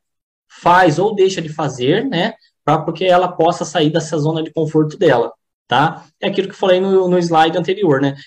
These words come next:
É tudo aquilo que te impede de realizar aquilo que você quer ou precisa realizar, tá bom? Aí,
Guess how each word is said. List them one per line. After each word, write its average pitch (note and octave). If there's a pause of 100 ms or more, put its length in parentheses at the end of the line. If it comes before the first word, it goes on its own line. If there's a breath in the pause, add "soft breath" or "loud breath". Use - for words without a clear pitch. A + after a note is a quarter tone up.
É C#3+
tudo A#3+
aquilo A3+
que -
te -
impede A3
de A3+
realizar G3
aquilo F3
que -
você F#3 (460 soft breath)
quer E3
ou G#3
precisa G3
realizar, F3 (200)
tá G2
bom? F3+ (1200 loud breath)
Aí, D#3